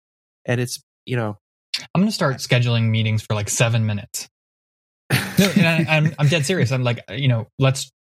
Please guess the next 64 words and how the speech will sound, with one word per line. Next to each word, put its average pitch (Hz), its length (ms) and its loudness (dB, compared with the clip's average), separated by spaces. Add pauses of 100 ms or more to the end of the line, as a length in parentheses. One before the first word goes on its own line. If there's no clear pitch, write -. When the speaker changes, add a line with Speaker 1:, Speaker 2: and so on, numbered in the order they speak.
Speaker 2:
let's 135 220 2
try 151 140 0
to 143 60 0
make 143 180 2
this 131 160 0
a 110 100 0
thing, 135 360 -2
right? 113 220 -2
Like, 113 260 -4
schedule 143 340 0
a 160 40 0
short 135 240 0
meeting 110 240 0
Speaker 1:
Yeah. 127 100 0 (280)
Speaker 2:
and 120 160 4
do 120 80 4
your 127 140 2
best 120 240 -2
to 131 60 0
stick 135 180 0
to 175 100 0
it. 113 80 -2
I 107 40 -2
have 107 180 0
two 135 180 2
questions. 139 640 -4
Here's 139 180 4
my 147 80 0
two 147 140 0
questions 139 320 0
going 127 240 0
into 131 220 0
it. 110 120 -4
And 113 160 2
we're 117 80 2
having 127 200 2
a - 40 2
meeting 120 260 0
because 117 280 0 (100)
I 120 80 2
know 123 240 2
it's - 180 -4
not 117 180 2
just 113 120 -4
gonna 120 140 0
be 113 160 0
a 107 120 -4
quick 117 260 -2
email 110 420 0
and 104 120 -4 (440)
two 135 100 2
questions, 113 380 0
two 113 140 0
answers. 113 380 0 (120)
There's 120 160 2
gonna 117 180 2
be 113 60 2
a 113 80 0
little 107 140 -4
back 110 200 -2
and 107 80 -2
forth 107 240 -4
and 110 80 0
discussion. 110 680 -4